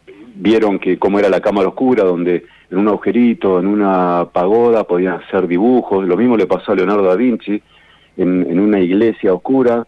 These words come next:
eh, hizo varios agujeros y proyectaban contra la otra pared de manera invertida, que es lo que pasa en la cámara oscura. La cámara oscura sería la,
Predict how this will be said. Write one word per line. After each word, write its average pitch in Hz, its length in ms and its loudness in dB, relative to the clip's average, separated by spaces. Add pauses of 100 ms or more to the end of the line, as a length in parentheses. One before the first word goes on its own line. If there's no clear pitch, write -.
(100)
eh, 85 80 -6
hizo 85 360 -4
varios 104 320 0
agujeros 120 600 0 (200)
y 92 120 -8
proyectaban 104 600 -2
contra 87 280 -2
la 98 80 2
otra 104 180 0
pared 107 380 0 (100)
de - 100 -4
manera 95 300 -2
invertida, 101 800 0
que - 80 -6
es 90 60 -2
lo 92 100 0
que 87 120 -4
pasa 101 260 -4
en 82 80 -4
la 78 100 -2
cámara 92 280 -2
oscura. 80 500 -2
La 76 100 -10
cámara 101 200 -2
oscura 80 300 -2
sería 90 200 0
la, 82 180 -2